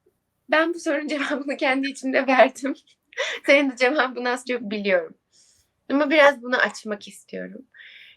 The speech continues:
Çünkü bence zaman zaman maalesef nefis, eee, hayatın genelinde değil ama bazı konularda, eee,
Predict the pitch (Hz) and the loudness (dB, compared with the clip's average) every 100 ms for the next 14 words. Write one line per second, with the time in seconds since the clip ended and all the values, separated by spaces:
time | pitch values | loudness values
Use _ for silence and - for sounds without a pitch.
0 | - 320 320 254 247 285 262 220 220 240 | -6 -4 -2 2 2 2 -2 -4 -4 -2
1 | 269 240 202 185 202 233 269 _ 208 208 | -2 -4 -6 -8 -14 -16 -20 _ 2 2
2 | 233 208 - 196 - _ - 202 202 - | 2 -6 -14 -16 -20 _ -10 -6 -6 -8
3 | 214 - _ _ _ - - _ _ - | -12 -14 _ _ _ -20 -20 _ _ -14
4 | 185 185 - 202 226 233 247 285 269 233 | -12 -14 -18 -6 4 4 4 -2 -4 -4
5 | 226 220 214 202 202 196 - 208 233 208 | -6 -8 -10 -10 -8 -10 -8 -6 -4 2
6 | 233 269 269 - 214 190 190 180 180 180 | 4 4 0 -8 -14 -10 -8 -8 -8 -12
7 | 208 269 _ - - _ _ _ - - | -14 -16 _ -20 -20 _ _ _ -16 -14